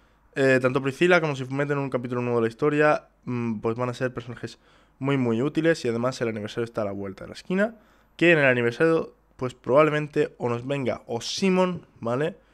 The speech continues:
O si se dan mucha prisa con Simon, probablemente nos venga Dark Haruto, que son muy buenas unidades. Y yo creo que son unidades más buenas en general que Summer Leone y Summer Juno,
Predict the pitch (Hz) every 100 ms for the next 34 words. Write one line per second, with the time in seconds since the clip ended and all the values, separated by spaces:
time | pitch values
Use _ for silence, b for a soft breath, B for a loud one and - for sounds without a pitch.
0 | b b b 135 127 123 143 170 170 160
1 | 127 135 131 120 110 113 151 160 160 123
2 | 123 127 127 117 123 127 - - 135 151
3 | - 175 151 147 139 120 - 117 120 123
4 | 151 160 160 151 139 120 120 120 123 b
5 | b b b - 175 151 131 135 143 127
6 | 120 139 131 127 127 127 107 - b b
7 | b b b - - 135 156 175 139 127
8 | 131 131 151 - 127 107 113 110 - 117
9 | 107 123 135 131 120 107 - 123 113 110
10 | 113 113 104 104 123 113 95 95 104 160